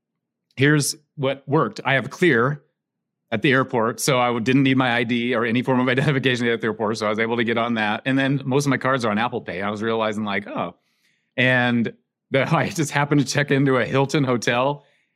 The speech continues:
and Hiltons have the digital key. So I don't even need to stop by the, like, front desk to show 'em my I D. So, like, luck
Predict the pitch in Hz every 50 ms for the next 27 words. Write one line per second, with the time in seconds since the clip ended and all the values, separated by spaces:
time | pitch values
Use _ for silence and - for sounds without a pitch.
0 | _ - 117 117 107 127 143 180 160 147 135 123 120 131 135 135 123 117 127 107
1 | 107 151 151 135 143 156 143 - - - 214 196 131 117 147 139 139 143 151 156
2 | 151 143 147 147 147 135 139 131 - - 139 135 139 131 131 131 127 127 117 123
3 | 123 123 120 113 - - - 131 131 127 110 120 117 131 135 - 127 117 - 135
4 | 131 131 131 127 117 113 113 107 120 131 131 - 147 135 123 123 104 - _ _
5 | _ _ _ _ _ _ _ _ _ _ _ _ _ _ _ _ _ _ - -
6 | 131 131 147 160 170 170 156 - -